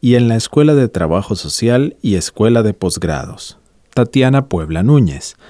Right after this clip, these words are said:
socióloga y magíster en Gestión y Políticas Públicas de la Universidad de Chile, experta en los procesos de registro de salud,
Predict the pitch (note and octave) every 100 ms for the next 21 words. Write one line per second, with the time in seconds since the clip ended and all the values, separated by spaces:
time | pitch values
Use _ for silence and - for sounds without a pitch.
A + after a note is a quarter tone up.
0 | - - _ - - C3 - D#3 D3+ D3+
1 | A#2+ D2+ - B2+ C3 C3+ B2 G2 E2 -
2 | G2 G2 B2 B2+ - F2 F2 F2+ F#2 F2+
3 | - B2+ C3+ C3+ C#3 B2+ G#2 E2 D#2 C#2+
4 | - - E2+ G2 G2 E2+ - D#2 C#2 -
5 | - _ _ _ - - - G2 F#2+ -
6 | F#2 D#2+ - E2 - F2 - F#2+ F2 D#2+
7 | E3 - - G#2+ - E2+ D2 - C#2+ G2+
8 | F2+